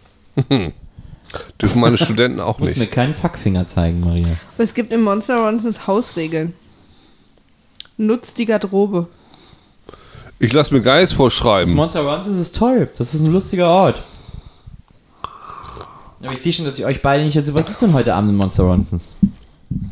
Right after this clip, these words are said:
Speaker 3: Karaoke, nehme ich an.
Speaker 2: Ja, aber manchmal haben die ja so Special-Geschichten.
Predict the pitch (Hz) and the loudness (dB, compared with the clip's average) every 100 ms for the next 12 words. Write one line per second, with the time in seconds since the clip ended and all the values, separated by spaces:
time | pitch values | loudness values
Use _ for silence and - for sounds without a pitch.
0 | - - - - - - - - - - | -14 -20 -2 -2 -2 -12 -16 -16 -10 -2
1 | - - - - - - - - - _ | -2 -2 -10 -14 -12 -12 -14 -18 -20 _
2 | - - - - 208 190 180 262 440 339 | -20 -20 -20 -10 -8 -6 -6 -2 0 0
3 | 214 185 170 160 180 185 - - 113 127 | 0 0 -4 -6 -8 -8 -12 -6 0 2
4 | 139 139 139 160 160 151 139 131 - 151 | 2 0 0 0 0 0 -2 -4 -2 -2
5 | - 170 139 117 107 107 101 107 101 95 | 2 4 4 2 0 -2 -2 -2 -2 -8